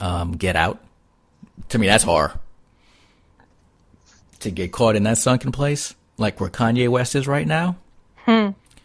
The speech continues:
Speaker 2: Hmm.
Speaker 1: Good Lord. That's just, that's just not where,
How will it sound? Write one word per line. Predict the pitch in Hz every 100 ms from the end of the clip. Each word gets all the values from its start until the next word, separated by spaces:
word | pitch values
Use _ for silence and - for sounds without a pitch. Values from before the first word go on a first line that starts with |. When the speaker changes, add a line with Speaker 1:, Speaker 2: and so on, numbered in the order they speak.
| _ _
Speaker 2:
Hmm. | 190 175 185 _ _ _ _ _ _ -
Speaker 1:
Good | 123 110
Lord. | 90 98 98 80 - - - - - - _ _
That's | -
just, | - 220 - - _ _ - - _
that's | - 92
just | 95
not | 95 101
where, | 104 98 92